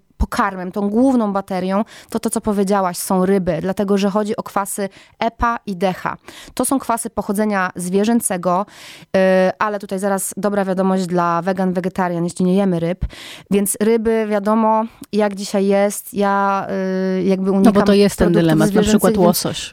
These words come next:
Speaker 1: Tak,
Speaker 2: Em.
Speaker 1: to jest problem. Ja wiem, że dzisiaj jest tak, że z jednej strony, po jednej stronie barykady mamy, no tak, ale jakie ryby, z jakiego źródła, zanieczyszczenia, rtęć, dioksyny, wiadomo. Z drugiej strony, no te ryby są dla nas niezbędne, więc jeżeli nie możemy jeść ryb lub nie mamy, bo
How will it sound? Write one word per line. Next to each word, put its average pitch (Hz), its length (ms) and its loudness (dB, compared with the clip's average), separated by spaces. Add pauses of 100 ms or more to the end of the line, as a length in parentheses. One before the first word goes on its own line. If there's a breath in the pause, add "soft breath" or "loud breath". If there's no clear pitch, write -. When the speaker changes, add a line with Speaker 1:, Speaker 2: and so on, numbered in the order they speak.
Speaker 1:
Tak, 202 220 -2
Speaker 2:
Em. 170 580 2
Speaker 1:
to 247 120 0
jest 277 140 -4
problem. 214 440 -2
Ja 208 140 0
wiem, 233 200 2
że 226 160 -2
dzisiaj 214 280 -2
jest 214 240 -2
tak, 208 280 -2
że 196 340 2
z 190 40 -4
jednej 208 200 0
strony, 208 340 0
po 208 100 -2
jednej 208 200 0
stronie 208 240 0
barykady 196 400 0
mamy, 190 200 2
no 196 120 2
tak, - 220 -6
ale 190 160 -2
jakie 214 280 0
ryby, 180 300 0
z - 20 0
jakiego 190 300 0
źródła, 190 380 0
zanieczyszczenia, 185 640 0
rtęć, 185 400 0
dioksyny, 190 540 -2 (340 loud breath)
wiadomo. 196 500 2 (420 loud breath)
Z - 80 -6
drugiej 214 240 2
strony, 220 360 0
no 214 160 0
te 226 60 2
ryby 220 220 0
są 226 180 2
dla 214 100 2
nas 214 180 -2
niezbędne, 190 720 -2
więc 196 300 0
jeżeli 202 260 2
nie 202 120 4
możemy 220 360 2
jeść 208 280 -6
ryb 180 360 -2
lub 196 180 -4
nie 262 100 4
mamy, 220 420 0
bo 220 220 -4